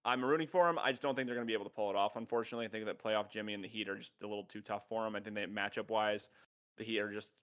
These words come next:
I don't know, they're just more aggressive. They're more, there's just something about the Miami Heat. And I, I hate, I don't hate the Miami Heat. I just hate the Miami Heat when they play the Celtics. Uh, but I really respect the Miami Heat ran by Pat Riley. They really have been a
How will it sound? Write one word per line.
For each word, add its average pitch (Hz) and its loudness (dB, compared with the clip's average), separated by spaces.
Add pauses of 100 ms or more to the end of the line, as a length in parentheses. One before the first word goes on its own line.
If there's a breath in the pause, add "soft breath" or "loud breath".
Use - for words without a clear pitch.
(260)
I 117 0
don't 120 -2
know, 104 -4
they're 101 -6
just 113 -10
more 170 -2
aggressive. 120 0
They're 107 -2
more, 110 -2 (760 soft breath)
there's 101 -10
just 131 -12
something 123 -4
about 107 -2
the 101 -10
Miami 98 -4
Heat. 101 -8
And 131 -2
I, - 2
I 151 4
hate, 123 -8 (240)
I 196 0
don't 208 -2
hate 151 -6
the 160 -10
Miami 156 0
Heat. 156 -4
I 147 0
just 156 -10
hate 165 -8
the 156 -8
Miami 139 -2
Heat 127 -6
when 120 -6
they 110 -4
play 117 -2
the 101 -10
Celtics. 113 -2 (420 soft breath)
Uh, 113 2
but 143 2
I 151 6
really 175 2
respect 131 0
the 123 -4
Miami 101 -2
Heat 107 -6
ran 107 -2
by 101 2
Pat 98 -2
Riley. 98 -2
They 101 -4
really 139 2
have 120 -6
been 117 -4
a 104 -4